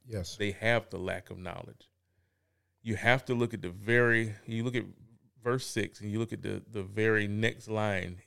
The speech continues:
Speaker 2: in verse six, "My people are destroyed for the lack of knowledge." Here it is, "Because you have rejected knowledge."
Speaker 1: Because you've rejected knowledge.
Speaker 2: When you get to that point that you just stop learning, it's not that knowledge is not available to you
Speaker 1: No,
Speaker 2: anymore.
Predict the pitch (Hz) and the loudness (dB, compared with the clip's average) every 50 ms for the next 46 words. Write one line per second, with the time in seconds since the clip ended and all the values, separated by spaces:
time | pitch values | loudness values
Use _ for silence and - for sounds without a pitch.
0 | _ - 104 101 95 98 101 110 104 - - - 101 101 - - 95 95 - - | _ -12 -10 -8 -4 -2 -2 -2 -2 -4 -6 -6 -6 -6 -6 -8 -8 -8 -6 -6
1 | 117 120 110 - - 110 110 110 98 - - 117 110 107 98 - 101 98 95 101 | -6 -6 -4 -4 -4 -4 -4 -6 -10 -6 -2 -2 -2 -2 -2 -4 -4 -2 0 2
2 | 104 101 - 101 101 104 101 95 95 98 107 - - - _ _ _ _ _ _ | 2 0 0 -4 -4 -4 -2 -2 -4 -6 -8 -10 -12 -18 _ _ _ _ _ _
3 | _ _ _ _ _ - 123 135 143 131 117 107 104 104 101 95 - _ _ _ | _ _ _ _ _ 0 0 2 2 2 2 2 2 2 0 -4 -10 _ _ _
4 | _ _ _ - 113 104 - 131 117 104 113 113 107 104 104 101 107 104 104 101 | _ _ _ -14 -10 -2 0 0 0 2 2 2 2 2 0 0 -2 -6 -6 -6
5 | 98 101 107 127 135 - - - 120 101 - 107 98 95 92 90 90 - - - | -4 -2 -2 -2 -2 -2 -6 -12 -12 -10 -8 -8 -8 -8 -8 -10 -12 -14 -16 -18
6 | - - - 123 117 104 110 107 92 104 101 101 131 156 - - 127 101 92 82 | -16 -8 -6 -4 -4 -2 -4 -4 -4 -2 -2 0 -2 -2 -2 -6 -8 -6 -6 -6
7 | 73 - - 113 110 110 120 131 123 143 156 - - 135 120 117 113 107 - - | -6 -8 -8 -6 -4 -4 -4 -2 0 -2 -2 -2 -2 -6 -2 0 0 -2 -2 -8
8 | - - 127 120 120 - 113 110 - - 113 107 120 117 - - - 120 110 - | -4 -2 -2 -2 -2 -4 -8 -10 -10 -10 -8 -6 -6 -6 -4 -2 -2 -2 -2 -2
9 | 107 113 113 120 123 117 107 101 98 95 - 87 85 98 110 123 127 139 135 117 | -4 -2 -2 0 0 -2 -4 -6 -8 -10 -12 -12 -8 -2 -2 -2 -2 -2 -6 -2
10 | 110 107 113 123 120 107 98 104 95 107 104 104 95 98 101 101 101 117 123 110 | 0 0 0 0 -2 -4 -8 -6 -4 -2 -2 -2 -2 -4 -2 -2 -2 -2 -4 -6
11 | 104 98 - 110 104 95 95 95 92 127 131 117 95 - - 98 | -8 -10 -8 -8 -8 -6 -6 -4 0 2 2 2 2 0 -4 -10